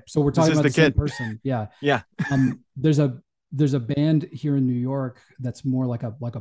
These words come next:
Speaker 1: punk oi band, um, called Forty-five Adapters, but that, like, you know, are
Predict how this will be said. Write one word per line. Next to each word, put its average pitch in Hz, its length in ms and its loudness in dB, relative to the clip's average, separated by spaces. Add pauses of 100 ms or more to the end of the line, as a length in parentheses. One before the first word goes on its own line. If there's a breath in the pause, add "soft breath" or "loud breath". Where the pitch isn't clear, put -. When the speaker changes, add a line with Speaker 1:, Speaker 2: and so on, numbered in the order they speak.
Speaker 1:
punk 131 320 -2
oi 120 200 -6
band, 135 460 -4 (500)
um, 113 280 -4
called 113 260 -8
Forty-five 123 500 -6
Adapters, 113 760 -8
but 120 140 -10
that, 113 180 -10
like, 104 180 -10 (180)
you 110 80 -8
know, 107 200 -6 (160)
are 113 280 -10